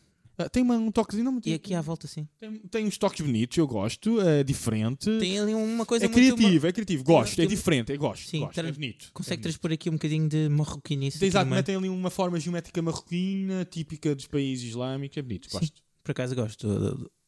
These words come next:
Speaker 2: do de Marrocos. Este é Senegal.
Speaker 1: Horrível,
Speaker 2: É
Speaker 1: desculpem,
Speaker 2: horrível.
Speaker 1: fake dói, desculpa Senegal, por amor de Deus.
Speaker 2: E temos aqui Portugal.
Speaker 1: Portugal, Portugal para mim tem dos equipamentos mais feios da sua história.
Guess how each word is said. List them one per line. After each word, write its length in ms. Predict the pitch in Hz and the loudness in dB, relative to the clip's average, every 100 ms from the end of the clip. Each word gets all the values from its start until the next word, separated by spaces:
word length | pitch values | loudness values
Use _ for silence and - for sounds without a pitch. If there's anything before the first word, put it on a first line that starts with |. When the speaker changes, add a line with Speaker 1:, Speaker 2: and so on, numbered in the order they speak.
| _ | _
Speaker 2:
do 120 | 120 | -6
de 60 | 139 | -2
Marrocos. 440 | 120 - - - | -4 -4 -8 -12
Este 280 | - - 147 | -8 -6 -6
é 60 | 107 | -6
Senegal. 640 | - 127 110 117 135 170 170 - - - _ _ _ | -2 0 0 0 0 -2 -4 -8 -20 -20 _ _ _
Speaker 1:
Horrível, 640 | - 120 135 170 190 220 170 - | -6 0 4 8 8 8 6 -2
Speaker 2:
É 60 | - | -6
Speaker 1:
desculpem, 540 | - - - 165 165 | -4 -4 2 2 4
Speaker 2:
horrível. 200 | 190 107 | 4 4
Speaker 1:
fake 440 | 107 151 147 127 120 | 2 2 2 0 -2
dói, 340 | 131 139 170 | 0 2 2
desculpa 340 | 175 - 143 127 | 0 -2 0 -2
Senegal, 560 | 113 98 107 120 127 - _ _ _ _ _ | -4 -4 -2 -4 -6 -16 _ _ _ _ _
por 100 | 123 | -8
amor 140 | 101 87 | -8 -8
de 80 | 98 | -6
Deus. 240 | 117 139 - _ _ _ _ _ _ | -6 -6 -12 _ _ _ _ _ _
Speaker 2:
E 60 | 165 | -8
temos 180 | 139 113 | -4 -4
aqui 120 | 110 | -4
Portugal. 240 | - - | 0 4
Speaker 1:
Portugal, 320 | 113 170 156 123 | 6 8 6 4
Portugal 300 | - 170 139 | -4 -4 -2
para 100 | 147 | -2
mim 140 | 156 | -2
tem 140 | 143 139 | -2 -4
dos 60 | |
equipamentos 380 | - 143 143 131 | -4 -4 -4 -2
mais 200 | 147 143 | -2 -2
feios 220 | - 143 120 | -2 -2 -2
da 40 | |
sua 140 | - | -4
história. 420 | 113 - 131 185 | -4 -2 -2 -2